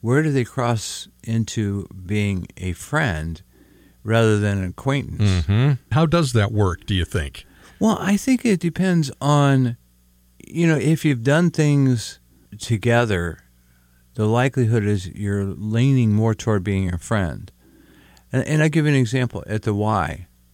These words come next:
Speaker 1: I've been at, at the Mansfield Y since it moved to its new location, I want to say two thousand and one. I n-, know a lot of people and will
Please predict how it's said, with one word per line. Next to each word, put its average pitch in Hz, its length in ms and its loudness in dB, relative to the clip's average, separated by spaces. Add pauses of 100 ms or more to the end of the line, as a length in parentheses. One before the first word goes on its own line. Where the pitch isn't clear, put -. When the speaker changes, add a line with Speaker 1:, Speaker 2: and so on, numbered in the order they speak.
Speaker 1:
I've 147 180 0
been 135 300 2 (200)
at, - 80 -14
at 110 200 -4
the 98 100 -2
Mansfield 117 440 2
Y 95 280 0
since 107 440 -2
it 104 200 -6
moved 107 360 -2
to 107 100 -2
its - 160 -6
new 110 220 2
location, 110 580 -2
I 92 100 -2
want 113 200 2
to 107 40 0
say 104 160 -4
two 107 220 -4
thousand 98 480 0
and 90 260 0
one. 95 400 -2 (640)
I 160 160 2
n-, 151 240 2
know 131 560 2
a 110 120 -2
lot 113 280 0
of 117 100 -4
people 110 540 -2
and 104 240 0
will 98 320 0